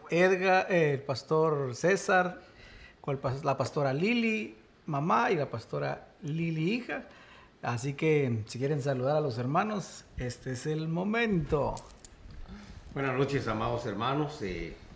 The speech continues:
Speaker 2: les damos la bienvenida a esta transmisión. Eh, seguramente estamos, eh,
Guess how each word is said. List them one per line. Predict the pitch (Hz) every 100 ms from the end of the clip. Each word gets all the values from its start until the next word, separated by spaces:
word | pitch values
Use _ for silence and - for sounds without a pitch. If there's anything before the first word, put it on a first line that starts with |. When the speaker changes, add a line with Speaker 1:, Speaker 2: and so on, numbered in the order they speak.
| - - - - -
Speaker 2:
les | 98
damos | 98 117
la | 117
bienvenida | 101 92 87 95 117 120 117 113 110 - - -
a | 92
esta | 95 - 104 -
transmisión. | 90 90 85 - 123 123 147 151 - - - - - - - - - -
Eh, | 90 87 85 85 82
seguramente | - 101 107 107 113 110
estamos, | - 107 110 110 - 107
eh, | 85 82 80